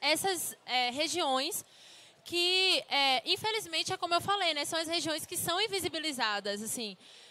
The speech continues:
Quanto mais afastado da capital, a gente sabe o problema que a gente enfrenta, é, e sim,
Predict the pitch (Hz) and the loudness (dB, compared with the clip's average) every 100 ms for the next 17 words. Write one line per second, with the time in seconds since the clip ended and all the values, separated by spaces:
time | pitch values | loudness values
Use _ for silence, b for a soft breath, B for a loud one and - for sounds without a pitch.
0 | B 320 349 320 339 415 370 - 320 285 | B 0 2 6 6 6 4 2 2 2
1 | 294 294 302 285 262 285 311 - 277 311 | 4 2 2 4 4 4 -2 0 0 0
2 | 320 330 269 277 330 339 302 294 330 - | 0 -2 0 -2 -4 -4 -4 -2 -4 -4
3 | 262 247 262 339 - b b b - 262 | -2 -2 2 0 0 b b b 2 6
4 | 262 262 254 240 226 - - - - - | 8 10 8 6 2 -4 -20 -20 -20 -20
5 | - - - - 311 - 359 277 | -20 -20 -20 -8 -4 -2 -2 -4